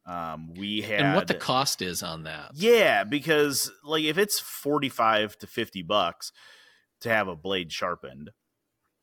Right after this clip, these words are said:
Speaker 1: it's not worth sending, like, a Diablo combo blade to be
Speaker 2: Right.
Speaker 1: sharpened, you know, but if you have a nice Forest that's,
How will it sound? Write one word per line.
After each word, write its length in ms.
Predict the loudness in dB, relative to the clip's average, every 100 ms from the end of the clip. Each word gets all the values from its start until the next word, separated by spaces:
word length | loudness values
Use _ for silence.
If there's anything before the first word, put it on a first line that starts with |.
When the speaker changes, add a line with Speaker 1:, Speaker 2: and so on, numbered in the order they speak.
| _ _ _ _ _ _ _ _ _
Speaker 1:
it's 180 | -6 2
not 180 | 2 4
worth 180 | 2 2
sending, 320 | -2 -2 -4
like, 200 | -6 -8
a 80 | -14 -16 _ -6
Diablo 640 | 0 0 0 -4 -6 -8 _ _
combo 500 | -10 -8 -8 -10 -16
blade 540 | -18 -18 -18 -20 -20 -20 _ _ _
to 100 | -10
be 80 | -8
Speaker 2:
Right. 100 | -8
Speaker 1:
sharpened, 580 | -12 -16 -20 -20 -20 _
you 160 | -10 -4
know, 240 | -2 -4
but 360 | -4 2 2 2
if 200 | -4 -4
you 120 | -2
have 140 | -2 -4
a 80 |
nice 300 | -8 -8 -8
Forest 640 | -8 2 4 4 2 -2 -6
that's, 360 | -8 -6 -10